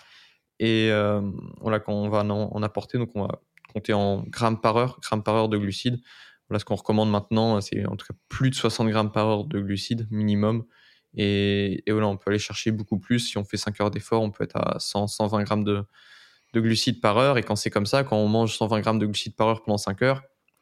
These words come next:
après la séance, on n'est pas fatigué, on récupère beaucoup plus vite. Et puis, euh, on n'a pas faim, donc on peut se faire une, une petite collation, euh, à, après la sortie. Et alors que, euh, quelqu'un qui va pas manger pendant cinq heures, euh, ben, vaut mieux,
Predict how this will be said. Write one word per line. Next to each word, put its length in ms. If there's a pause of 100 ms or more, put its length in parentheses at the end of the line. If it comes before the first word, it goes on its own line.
(160)
après 240
la 80
séance, 440 (800)
on 80
n'est 100
pas 120
fatigué, 720
on 60
récupère 360
beaucoup 180
plus 180
vite. 260 (460)
Et 100
puis, 340
euh, 200 (300)
on 80
n'a 100
pas 140
faim, 220
donc 180
on 40
peut 100
se 120
faire 140
une, 240
une 100
petite 280
collation, 400
euh, 400
à, 220 (140)
après 220
la 80
sortie. 540
Et 120
alors 220
que, 320 (460)
euh, 80
quelqu'un 300
qui 140
va 80
pas 140
manger 260
pendant 220
cinq 280
heures, 260 (400)
euh, 340
ben, 600
vaut 100
mieux, 440